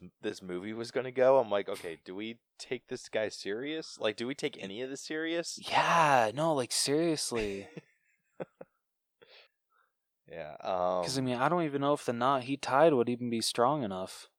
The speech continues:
Speaker 2: to
Speaker 1: Probably not.
Speaker 2: Huh.
Speaker 1: Like, definitely not. <laughs>
Speaker 2: I'm no knot expert, but
Speaker 1: Yeah. So I th-, I think I would have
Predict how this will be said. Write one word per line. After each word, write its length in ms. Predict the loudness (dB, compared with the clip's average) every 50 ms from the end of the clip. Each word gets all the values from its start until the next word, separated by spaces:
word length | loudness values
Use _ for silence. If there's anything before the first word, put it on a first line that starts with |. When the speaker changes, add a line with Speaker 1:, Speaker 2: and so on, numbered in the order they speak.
| _ _ _
Speaker 2:
to 100 | -2 0
Speaker 1:
Probably 320 | 4 4 4 4 2 -2 -2
not. 340 | 0 -2 -2 -2 -6 -14 -20 _ _ _ _
Speaker 2:
Huh. 140 | -14 -14 -14 -16 _ _ _ _ _ _ _ _ _ _ _ _ _ _ _ _ _ _ _ _ _ _ _ _ _ _ _ _ _ _ _
Speaker 1:
Like, 340 | 0 0 0 0 -2 -8 -14 -20 _ -20 -12 _
definitely 640 | 0 0 0 0 -2 -6 -8 -8 -8 -8 -10 -12 -14
not. 440 | -12 -8 -8 -8 -6 -6 -8 -10 -10 _
<laughs> 60 | _ _ _ _ _ _ _ -20 -20 _ _ -12 -12 -4 _ -2 -2 -2 _ _ _ _ _ _ _ _ _ _ _ _ -20 -20 -20 -20 -8 -6
Speaker 2:
I'm 160 | -4 0 2
no 180 | 2 2 2 4
knot 320 | 6 8 10 10 10 8
expert, 560 | 6 2 0 -2 -4 -4 -4 -4 -4 -6 -8 _ _ _ _ _ -20 -20 -20 -20 -20 _ _ -8
but 400 | -2 2 4 4 4 4 2 -2 _ _ _ _ _ -20 _ _ _ _ _ _ _ _ _ _ _ _ _ _ _ _ _ _ _ _ _ _ _ _ _ _ _ _ _ _ _ _ -20 -18
Speaker 1:
Yeah. 340 | -16 -14 -12 -12 -14 -14 -18 -20 _ _ _ _ _ _ _ -18
So 280 | -8 -2 0 2 2
I 140 | 2 0 -2
th-, 100 | -4 -6 -8
I 80 | -8
think 260 | -6 -4 -4 -2 0 2
I 80 | 2 2
would 80 | 2
have 200 | 2 -2 -2 -6